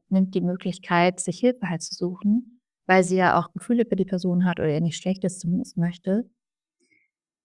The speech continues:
Das ist halt auch ein weiterer Schritt, der oft oder eigentlich fast immer drin vorkommt, dieses, ähm, „Sag niemandem was“, aber auf ganz subtile Art und Weise.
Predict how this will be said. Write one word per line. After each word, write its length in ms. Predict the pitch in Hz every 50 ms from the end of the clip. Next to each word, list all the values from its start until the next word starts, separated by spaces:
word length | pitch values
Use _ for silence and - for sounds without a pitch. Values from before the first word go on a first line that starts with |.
| _ _ _ _
Das 180 | - 190 190 208
ist 120 | 196 -
halt 180 | 196 185 - -
auch 220 | - 185 190 190
ein 200 | - 180 175 170
weiterer 360 | 170 170 170 - 185 175 175
Schritt, 380 | - - - 208 202 196 - -
der 180 | 175 160 - - _ _ _ _
oft 380 | - 208 226 - - - -
oder 180 | - 180 175 165
eigentlich 240 | 139 165 175 175 -
fast 220 | 190 180 - - -
immer 180 | 185 185 180
drin 180 | - - 175 170 -
vorkommt, 500 | 170 170 160 170 - - 170 170 175 160
dieses, 340 | 175 170 - 165 165 - _ _ -
ähm, 420 | 165 160 165 160 175 170 175 185 190 - _
„Sag 260 | 175 170 175 175 -
niemandem 460 | 180 175 170 156 156 156 156 160 156
was“, 240 | 156 147 151 156 -
aber 220 | - 165 160 156 160
auf 140 | 156 - -
ganz 240 | 170 180 190 190 185
subtile 340 | 190 - - - 190 170
Art 160 | 151 175 - 180
und 120 | 175 170
Weise. 600 | 170 165 160 160 165 160 - 185 196 220 262